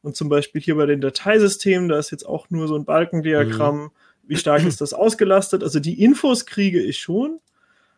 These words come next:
Speaker 1: Zum Beispiel auch hier, äh, eine sehr, äh, schnöde Liste eigentlich, aber da sehe ich halt zum Beispiel auch
Speaker 2: Ah.
Speaker 1: hier Prozent C-P-U-Auslastung und so. Ähm,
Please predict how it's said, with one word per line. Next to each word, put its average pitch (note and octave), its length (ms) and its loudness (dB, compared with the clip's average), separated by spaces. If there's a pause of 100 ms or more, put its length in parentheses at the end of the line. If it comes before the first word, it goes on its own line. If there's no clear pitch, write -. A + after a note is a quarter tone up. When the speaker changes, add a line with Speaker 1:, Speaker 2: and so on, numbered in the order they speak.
Speaker 1:
Zum E3+ 180 -6
Beispiel F3 320 0
auch D#3 160 -4
hier, A3 500 4
äh, E3+ 420 -2
eine D#3+ 240 -4
sehr, E3+ 480 0 (480)
äh, D#3+ 240 -10
schnöde G#3+ 600 2
Liste A#3+ 480 0
eigentlich, G#3+ 580 2
aber E3+ 160 -2
da F3 100 0
sehe F3 240 0
ich G3+ 120 -2
halt F3+ 240 -2
zum F3 100 -10
Beispiel E3+ 320 -6
auch - 60 -6
Speaker 2:
Ah. C#3 200 2
Speaker 1:
hier E3 220 -2 (300)
Prozent F3+ 440 2
C-P-U-Auslastung D3 1160 0
und C#3+ 100 -8
so. E3+ 240 -6 (420)
Ähm, D#3 380 0